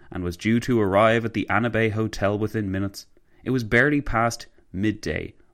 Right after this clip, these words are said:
on the twenty-seventh of April. Yet McCulville had already consumed several whiskies. This hadn't been the plan, but he had adapted as best as he could.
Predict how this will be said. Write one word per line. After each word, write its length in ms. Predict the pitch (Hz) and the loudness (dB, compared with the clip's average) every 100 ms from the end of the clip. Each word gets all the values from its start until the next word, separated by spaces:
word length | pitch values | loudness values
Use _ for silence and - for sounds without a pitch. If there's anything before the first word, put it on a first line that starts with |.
| - | -4
on 480 | 98 113 117 117 | -2 0 0 -2
the 220 | 104 87 85 | -4 -6 -6
twenty-seventh 760 | - 95 113 - 107 104 107 | -6 -2 -2 -2 -2 -2 -4
of 100 | 104 | -2
April. 400 | 87 87 92 - _ _ _ _ - | -2 -2 -6 -10 _ _ _ _ -2
Yet 160 | 131 | -2
McCulville 760 | 123 120 - 123 123 127 123 - | -2 -6 2 2 4 2 0 -4
had 120 | 110 | -4
already 360 | 98 117 143 143 | 0 2 2 2
consumed 600 | 143 139 - 123 120 110 - - | 0 -2 0 2 2 -2 -10 -14
several 480 | - - 85 107 | -10 -6 -2 0
whiskies. 440 | 101 113 - 113 - _ _ _ - | 0 -2 -2 -6 -8 _ _ _ -4
This 140 | 135 | 2
hadn't 260 | 120 92 87 | 4 2 -2
been 200 | 90 85 | -4 -4
the 80 | |
plan, 440 | 87 92 87 107 113 - | 0 2 4 2 -4 -6
but 200 | 87 90 | -4 -4
he 220 | - 90 | -2 0
had 120 | 110 | 2
adapted 360 | 120 120 120 131 | 4 2 2 -2
as 140 | 120 | -2
best 380 | 87 85 85 - | 0 0 0 -8
as 140 | 82 | -8
he 120 | 82 78 | -8 -6
could. 320 | 90 90 | -4 -4